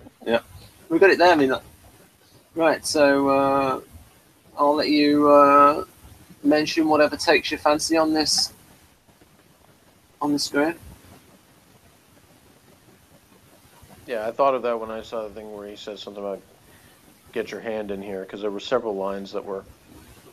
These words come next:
Speaker 1: <laughs> that were
Speaker 2: U-,
Speaker 1: kind of, uh,
Speaker 2: usually it was Robert Holmes who would put in stuff like that, where he would, like, the, the old story was he would put in all of this stuff,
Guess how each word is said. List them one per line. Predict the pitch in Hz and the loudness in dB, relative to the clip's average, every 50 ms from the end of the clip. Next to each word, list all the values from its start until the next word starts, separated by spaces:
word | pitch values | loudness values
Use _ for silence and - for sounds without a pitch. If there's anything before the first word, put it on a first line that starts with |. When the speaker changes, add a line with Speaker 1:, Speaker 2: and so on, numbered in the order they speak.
| _ _ _ _ - - _ - - - - - - _ _ _ - - - - - | _ _ _ _ -20 -20 _ -20 -20 -20 -20 -20 -20 _ _ _ -20 -20 -18 -10 -8
Speaker 1:
<laughs> | - - - | -8 -4 -2
that | - 220 - - 208 185 180 - | -2 -2 0 2 0 0 0 -2
were | 190 190 | -4 -2
Speaker 2:
U-, | - 156 139 | -2 -4 -6
Speaker 1:
kind | - - - 165 156 151 147 | -8 -8 -8 -8 -8 -8 -8
of, | 147 143 | -12 -4
uh, | - | 2
Speaker 2:
usually | 165 175 190 226 240 226 - 180 156 156 156 | 6 8 10 10 10 10 10 10 10 10 8
it | 147 | 8
was | 147 135 - | 6 4 2
Robert | 123 123 151 156 - 151 139 - | 6 8 8 10 10 8 6 6
Holmes | - 143 143 170 190 202 185 151 | 8 10 10 10 10 8 6 2
who | 143 135 | 2 2
would | 123 113 - - | 2 0 0 0
put | - 123 113 117 | -2 0 0 0
in | 113 110 | 0 0
stuff | 98 - - - 110 98 - - | 0 0 0 0 -2 -4 -2 0
like | 104 101 98 87 - | 0 0 0 0 -2
that, | - 98 95 - - - | -2 -2 -2 -2 -4 -4
where | 113 117 113 | -2 0 2
he | 117 127 | 2 2
would, | 131 127 117 - - | 2 0 0 -2 0
like, | 120 131 123 113 - | 2 2 2 2 0
the, | - 143 147 135 | 0 0 0 0
the | 120 135 139 143 | 2 4 6 6
old | 143 143 123 | 6 6 4
story | - - 147 135 127 | 4 4 6 6 6
was | 131 127 | 6 4
he | - 135 | 4 2
would | 135 127 - | 0 0 0
put | - 160 123 | 0 0 2
in | 127 135 | 4 6
all | 139 147 156 151 | 8 8 8 6
of | 139 | 4
this | 139 131 - | 4 2 2
stuff, | - - - 113 113 131 143 - | 2 0 0 2 2 2 2 0